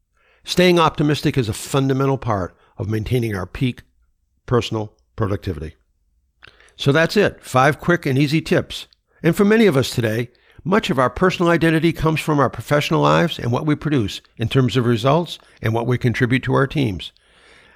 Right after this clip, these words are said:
Let's be the best us that we can be.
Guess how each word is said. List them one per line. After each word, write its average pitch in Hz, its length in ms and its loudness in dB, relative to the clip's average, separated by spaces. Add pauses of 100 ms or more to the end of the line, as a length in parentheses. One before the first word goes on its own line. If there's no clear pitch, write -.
(340)
Let's - 180 0
be 202 140 0
the 165 100 2
best 139 480 0 (600)
us 120 300 -2
that 120 140 -4
we 113 120 -2
can 104 160 -4
be. 90 280 -6